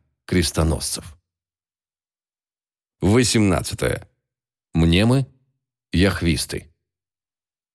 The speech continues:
Проведённые в одна тысяча девятьсот девяносто пятом году археологические раскопки показали, что в горах Сеир, между Мёртвым и Красным морями, жил более четырёх с половиной тысяч лет назад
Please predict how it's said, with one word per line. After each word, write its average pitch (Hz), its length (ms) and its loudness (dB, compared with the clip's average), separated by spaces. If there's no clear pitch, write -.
Проведённые 139 720 4
в 110 80 4
одна 117 220 4
тысяча 117 380 -2
девятьсот 107 420 0
девяносто 101 440 2
пятом 67 440 -2
году 71 420 2
археологические 85 880 0
раскопки 87 580 0
показали, 87 680 2
что - 260 0
в 82 60 2
горах 82 420 2
Сеир, 80 640 -2
между 87 360 2
Мёртвым 82 480 2
и 80 120 -4
Красным 82 460 0
морями, 80 580 2
жил 123 360 2
более 147 420 2
четырёх 117 400 0
с - 80 -6
половиной 104 380 2
тысяч 87 340 -4
лет 87 260 0
назад 78 500 0